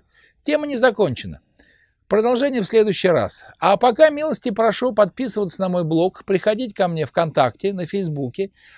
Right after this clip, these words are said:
а на сайте Сам Издат читать сказки Бояршина. И вот еще что.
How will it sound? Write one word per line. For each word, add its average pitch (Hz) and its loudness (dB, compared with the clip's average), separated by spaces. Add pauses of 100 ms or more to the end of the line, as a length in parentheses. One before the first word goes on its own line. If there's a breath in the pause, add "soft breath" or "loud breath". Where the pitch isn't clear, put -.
(120 loud breath)
а 160 -2
на 202 0
сайте 233 0
Сам 226 -2
Издат 226 0
читать 208 -4
сказки - -4
Бояршина. 165 0
И 160 -4
вот 165 -4
еще 110 -12
что. - -20